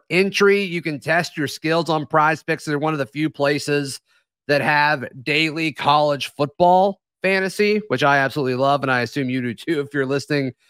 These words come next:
to this show. So be sure to check out all of the over and unders at prizepicks dot com slash locked on college. Go to prizepicks dot com slash locked on college for the first deposit match up to a hundred dollars. So put a hundred bucks in,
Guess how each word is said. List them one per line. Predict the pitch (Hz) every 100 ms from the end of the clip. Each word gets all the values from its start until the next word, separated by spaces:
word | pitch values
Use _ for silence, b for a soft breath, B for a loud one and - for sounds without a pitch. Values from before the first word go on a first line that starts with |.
| _ _ _ _
to | 156
this | 156 147
show. | - 175 190 214 254 - _
So | -
be | 139 185
sure | - 196
to | 175
check | 139 - 175 180 - -
out | 160 160
all | - 156 165
of | 147
the | 143
over | 143 135 139
and | 127
unders | 127 120 120 117 - _ _ _ -
at | 139 -
prizepicks | - 147 160 151 - 160 - -
dot | 135 135 -
com | 135 131 127 120
slash | - 123 127 127 -
locked | 98 123 131 - -
on | 131 127 117 107 -
college. | - 185 180 185 160 - B B -
Go | 151
to |
prizepicks | - 165 175 175 185 180
dot | - 165 156
com | 160 156
slash | - 147 151
locked | 143 143
on | 135
college | 143 147 151 151 - - 226 208 160 151 139 135 131 131 127 135 147 - _ _ _
for | 160
the | 151
first | - 170 214 226
deposit | 175 170 175 175
match | 151 147 147 -
up | 147 -
to | 160
a |
hundred | 139 160 170
dollars. | 139 151
So | 120
put | 147 175
a |
hundred | 160 170
bucks | 175 196 147
in, | 147 151